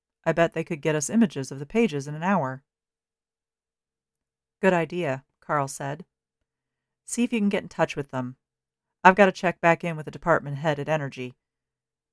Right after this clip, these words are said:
"Everyone else just stay on the line. I don't want to have to track you all down if Energy has questions." But we didn't have an hour.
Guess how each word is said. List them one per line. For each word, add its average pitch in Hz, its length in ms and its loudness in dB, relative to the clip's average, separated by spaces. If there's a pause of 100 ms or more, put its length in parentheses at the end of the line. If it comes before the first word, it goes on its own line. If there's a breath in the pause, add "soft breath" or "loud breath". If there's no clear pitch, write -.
(100)
"Everyone 156 300 -2
else 175 240 2
just - 200 -12
stay 170 280 6
on 170 100 4
the 165 100 -4
line. 143 500 -2 (480)
I 147 100 -2
don't 160 260 6
want 175 120 4
to 180 40 4
have 175 80 2
to 170 60 -12
track 170 340 4
you 175 80 4
all 165 100 10
down 170 320 4
if 143 100 -10
Energy 151 280 -2
has 143 160 -2
questions." - 720 0 (1500)
But 160 100 -4
we 175 120 0
didn't 147 200 -8
have 180 280 0
an 143 80 -10
hour. 135 400 -10